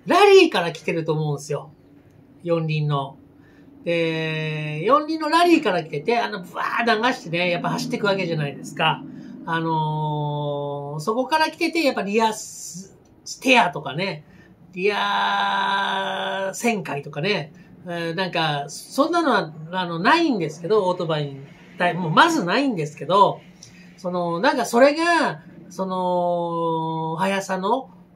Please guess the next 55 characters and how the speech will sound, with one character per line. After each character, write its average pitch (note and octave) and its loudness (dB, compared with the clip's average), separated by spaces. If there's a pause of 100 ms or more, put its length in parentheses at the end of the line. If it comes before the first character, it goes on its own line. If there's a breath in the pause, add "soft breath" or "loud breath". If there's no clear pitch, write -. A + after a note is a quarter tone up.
お D#3+ 0
ー、 D3 -12
肝 G#3 2
み D#3 -4
た D3 -6
い C3+ -8
な、 F3+ -6 (120)
う D#3+ -6
ん、 D3+ -10
ポ F3+ -6
イ F#3+ -2
ン F#3 -6
ト G3 -2
な D#3 -6
ん C3+ -14
て F#3+ -4 (240 loud breath)
思 G#3 2
っ G#3+ 4
ち F#3+ -4
ゃ D#3+ -2
っ D3+ -12
て D3+ -8
る C#3+ -4
人 D3 -10
が C#3+ -4
少 - -10
な B3 0
か D4+ 6
ら F3+ 4
ず C3+ -6
い C#3 -6
る C#3+ -2
ん C3+ -10
で - -16
す - -20
ね。 F#3+ -6 (460 soft breath)
で、 F3+ -2
も F3 -2
う、 - -20
そ-、 - -14
も A3 -10
う G3+ -6
そ C#4+ 0
れ F4+ 4
は A#3+ 4
全 F4+ -2
く F4+ 0
も F#4 0
っ - -10
て、 F3+ 0
あ D#3+ -6
の、 D#3+ -6
違 A#3 4
う D4+ -4 (160)
と G3 6